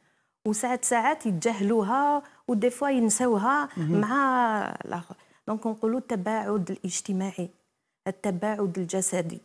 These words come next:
Speaker 2: مهم.
Speaker 1: هو من الأولوية. وضع الكمامات،
Speaker 2: فعلًا.
Speaker 1: غسل اليدين.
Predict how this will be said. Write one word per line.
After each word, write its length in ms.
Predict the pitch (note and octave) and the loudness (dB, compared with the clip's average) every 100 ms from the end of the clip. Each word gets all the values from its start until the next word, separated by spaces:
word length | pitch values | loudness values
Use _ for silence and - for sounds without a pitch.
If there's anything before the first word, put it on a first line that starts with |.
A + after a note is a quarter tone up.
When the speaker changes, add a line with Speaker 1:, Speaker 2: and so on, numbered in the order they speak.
| - | -10
Speaker 2:
مهم. 160 | D#3+ D#3+ | -4 0
Speaker 1:
هو 280 | G3 G3 F#3+ | 0 0 -4
من 380 | F#3 F#3 F3+ - _ _ _ _ _ _ - F3+ | -4 -4 -4 -8 _ _ _ _ _ _ -10 -4
الأولوية. 760 | F3+ - G3+ F#3+ F#3 F3 - - _ _ _ _ _ | -4 -2 -2 0 0 -2 -4 -6 _ _ _ _ _
وضع 260 | G3+ G#3 G3+ | -4 -2 -2
الكمامات، 720 | G3+ G#3 F#3+ F#3 F#3 F3 - - _ _ _ _ _ _ _ _ _ _ - | -4 -2 -4 -2 -2 -6 -8 -18 _ _ _ _ _ _ _ _ _ _ -8
Speaker 2:
فعلًا. 120 | C#3+ | -2
Speaker 1:
غسل 320 | G3+ A3+ A3 | 0 0 0
اليدين. 680 | G3+ G3 F#3 E3 G3 F#3 D#3+ | 0 2 0 0 -2 -2 -2